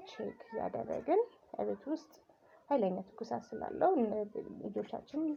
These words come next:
እንዳይደክሙ ትኩሳታቸውን ቶሎ ቶሎ ቼክ ማድረግ ተገቢ ይሆናል ማለት ነው።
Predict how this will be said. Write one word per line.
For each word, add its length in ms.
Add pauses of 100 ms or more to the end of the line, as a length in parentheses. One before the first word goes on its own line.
እንዳይደክሙ 600 (140)
ትኩሳታቸውን 920 (580)
ቶሎ 240
ቶሎ 220 (140)
ቼክ 300
ማድረግ 480
ተገቢ 420
ይሆናል 520
ማለት 380
ነው። 160